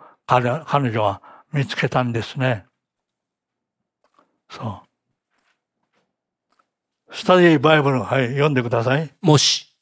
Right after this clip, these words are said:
Speaker 2: 我々が傷つき打たれ、どうにもならない困難に直面するならば、キリストが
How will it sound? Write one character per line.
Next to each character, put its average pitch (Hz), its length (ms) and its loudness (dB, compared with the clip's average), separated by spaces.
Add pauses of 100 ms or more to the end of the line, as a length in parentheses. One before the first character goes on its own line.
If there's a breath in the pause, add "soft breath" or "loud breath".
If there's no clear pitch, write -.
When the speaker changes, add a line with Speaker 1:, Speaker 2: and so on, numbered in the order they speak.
(120)
Speaker 2:
我 135 220 6
々 131 180 8 (140)
が 117 340 2
傷 139 260 2
つ - 180 -6
き 131 180 2
打 113 140 4
た 127 160 4
れ、 110 260 0 (220)
ど 143 220 6
う 160 40 6
に 156 120 4
も 143 140 4
な 139 140 4
ら 147 140 4
な 147 160 4
い 117 60 2
困 156 360 2
難 110 240 2
に 98 180 -4
直 139 240 0
面 131 240 2
す - 140 -4
る 127 120 2
な 110 120 2
ら 104 140 2
ば、 95 240 -4 (480 soft breath)
キ - 120 -2
リ 123 120 4
ス - 100 -4
ト 117 200 4
が 104 260 0